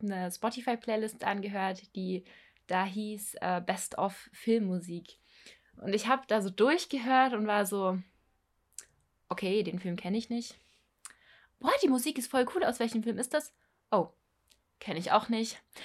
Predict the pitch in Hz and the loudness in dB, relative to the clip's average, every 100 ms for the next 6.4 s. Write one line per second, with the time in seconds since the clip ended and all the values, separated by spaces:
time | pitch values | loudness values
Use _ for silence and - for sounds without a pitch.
0 | - - 277 269 - 294 269 220 196 202 | -10 0 2 2 2 0 0 2 4 2
1 | 220 202 196 190 185 175 - 202 220 240 | 0 -4 -4 -4 -6 -8 -4 4 6 6
2 | 202 202 190 185 - 190 170 185 196 220 | 4 0 -2 -4 -2 -2 0 2 2 2
3 | 269 233 233 254 247 - - - 190 202 | 2 2 2 2 0 -4 -18 -4 2 2
4 | 262 - 254 254 262 - 202 208 - - | 0 0 4 4 4 -2 -2 -4 -6 2
5 | 269 277 - - - 254 302 330 196 - | 2 2 -8 -10 -4 0 0 -2 -8 -6
6 | 226 226 214 | -2 2 2